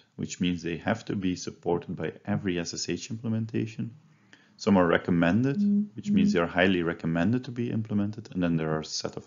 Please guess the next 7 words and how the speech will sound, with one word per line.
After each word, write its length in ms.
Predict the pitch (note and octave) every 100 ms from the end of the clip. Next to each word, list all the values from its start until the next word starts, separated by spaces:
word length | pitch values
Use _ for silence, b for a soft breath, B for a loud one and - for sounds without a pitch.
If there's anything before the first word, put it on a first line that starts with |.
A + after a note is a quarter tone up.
| -
optional 480 | F#2 - - - -
ones. 340 | - - - - _ _ b b b b b _
For, 380 | - G#2 - - _ _ _ _ -
uh, 260 | D#2+ D#2
confidentiality, 1000 | D#2 G#2+ A#2+ - F#2+ A2 C3+ - A#2+ B2+ b b b
triple 420 | - C#3 C#3 F#2+ F2
S 380 | G2+ A2+ -